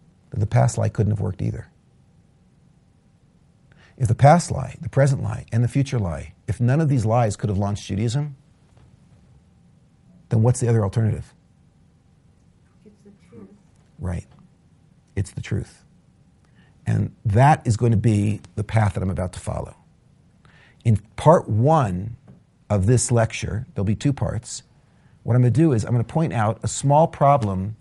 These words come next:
Speaker 1: with a future lie, a small problem with the present lie, and a small problem with the past lie. When we see how difficult it would have been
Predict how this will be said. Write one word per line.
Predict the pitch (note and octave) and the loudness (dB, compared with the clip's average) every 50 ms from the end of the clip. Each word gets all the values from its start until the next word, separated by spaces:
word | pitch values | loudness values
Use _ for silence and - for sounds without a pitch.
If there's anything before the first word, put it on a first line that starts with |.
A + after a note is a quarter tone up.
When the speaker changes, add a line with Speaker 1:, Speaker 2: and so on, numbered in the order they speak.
| _ _ _ _ _ - _ _ _ _ _ - | _ _ _ _ _ -20 _ _ _ _ _ -6
Speaker 1:
with | A2 A2 G#2+ | -2 -2 -2
a | G#2 | 0
future | - A2+ G2+ - - F#2+ | 0 -2 -2 -2 -2 -2
lie, | F#2 F#2 F#2 G#2 C3+ D3+ D3 - - _ _ _ _ _ _ _ _ _ _ _ _ _ _ _ _ _ | 0 0 0 0 -2 -4 -6 -12 -18 _ _ _ _ _ _ _ _ _ _ _ _ _ _ _ _ _
a | A2 | -10
small | - - C3+ B2 B2 C3 | -4 0 2 4 4 4
problem | - - C3 B2 B2 | 4 4 4 4 4
with | B2 - | 2 -2
the | - | -2
present | - A2+ G2+ F#2+ G2+ - E2+ | -2 -2 0 0 -2 -4 -4
lie, | F#2 E2+ E2 F#2+ A#2+ B2+ - - - | -6 -6 -4 -6 -6 -8 -8 -12 -10
and | F2+ F#2 | -8 -8
a | G2 | -6
small | - - C3 B2+ C#3 | -4 -2 0 0 0
problem | C#3 - C3 A#2 A2 A2 | -2 0 0 0 2 0
with | G#2+ - | -2 -4
the | - | -4
past | - A2 G#2 G2+ - - - | -4 -2 -2 -2 -4 -6 -8
lie. | C2 A#1+ - - - _ _ _ _ _ _ _ _ _ _ _ _ _ _ _ _ _ _ _ _ _ _ _ _ _ _ _ _ _ - _ _ _ | -10 -10 -12 -14 -18 _ _ _ _ _ _ _ _ _ _ _ _ _ _ _ _ _ _ _ _ _ _ _ _ _ _ _ _ _ -20 _ _ _
When | - B2+ C3+ C3+ | 2 4 6 6
we | C3 A#2 | 6 4
see | - - - A3 G3+ G3 - - | 2 2 0 0 0 -2 -4 -6
how | - - - - E3 E3+ F3 | -8 -8 -2 0 2 2 2
difficult | D#3+ C#3 C3+ F3+ F3+ - D#3 - C3+ C3 - - | 0 2 2 0 0 0 -2 -2 0 0 0 0
it | A#2 | -2
would | A2 A#2+ A2 | -2 -2 -2
have | G#2 F#2 G#2+ | -2 -2 0
been | C#3+ C#3 A#2+ F#2 D#2 D#2 - | 0 0 0 -2 -4 -8 -12